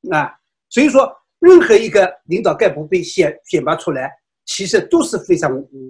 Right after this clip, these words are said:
危险的。如果说我们从正面来说，也非常危险，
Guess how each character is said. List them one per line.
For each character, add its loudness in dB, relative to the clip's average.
危 -6
险 -12
的。 -20
如 -6
果 -6
说 0
我 2
们 0
从 -8
正 4
面 6
来 2
说， -4
也 0
非 0
常 2
危 -4
险， -10